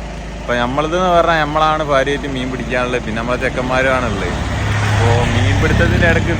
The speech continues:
വീഡിയോ നമുക്ക് ഓവർ ശ്രദ്ധിക്കാൻ കഴിയാത്തതും കൊണ്ട് വീഡിയോ അടിപൊളിയാക്കാൻ കഴിയില്ല. അപ്പം ഒന്നേതായാലും നമുക്ക് കുറച്ച് വീഡിയോ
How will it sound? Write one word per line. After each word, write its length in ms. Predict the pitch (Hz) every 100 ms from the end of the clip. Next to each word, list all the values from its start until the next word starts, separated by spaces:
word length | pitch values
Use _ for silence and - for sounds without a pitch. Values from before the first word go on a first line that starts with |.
| 139
വീഡിയോ 360 | 143 151 160 170
നമുക്ക് 240 | 165 165 160
ഓവർ 160 | 156 156
ശ്രദ്ധിക്കാൻ 420 | 143 135 139 143 147
കഴിയാത്തതും 440 | 143 139 135 139 139
കൊണ്ട് 200 | 139 135 143 156 - 110
വീഡിയോ 320 | 117 127 143 139
അടിപൊളിയാക്കാൻ 580 | 127 131 135 127 127 123
കഴിയില്ല. 400 | 113 98 92 82 78 - - - - - - - -
അപ്പം 140 | -
ഒന്നേതായാലും 640 | 110 120 131 139 139 139 143
നമുക്ക് 320 | 143 143 139 147 147 -
കുറച്ച് 380 | 131 123 143 143 139 - 135
വീഡിയോ 200 | 135